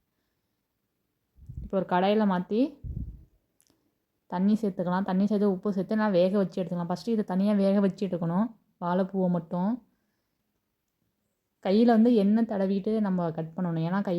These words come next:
வந்து நல்லா கருப்பாயிரும். எண்ணெய் தடவிட்டு கட் பண்ணி நல்லா வாஷ் பண்ணி, இங்க பாருங்க, சின்ன சின்ன பொடியா கட் பண்ணி நல்லா வேக வச்சு எடுத்துக்கலாம் நம்ம தனியா.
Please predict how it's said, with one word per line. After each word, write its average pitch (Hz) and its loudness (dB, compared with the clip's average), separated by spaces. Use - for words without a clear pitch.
வந்து 190 2
நல்லா 185 -6
கருப்பாயிரும். 165 -2
எண்ணெய் 208 4
தடவிட்டு 202 0
கட் 185 -6
பண்ணி 202 0
நல்லா 190 -2
வாஷ் 185 -2
பண்ணி, 196 -2
இங்க 175 -2
பாருங்க, 175 -4
சின்ன 202 -6
சின்ன 202 -2
பொடியா 196 0
கட் 170 -6
பண்ணி 185 -2
நல்லா 196 0
வேக 180 2
வச்சு 180 -4
எடுத்துக்கலாம் 160 -4
நம்ம 151 -2
தனியா. 165 -2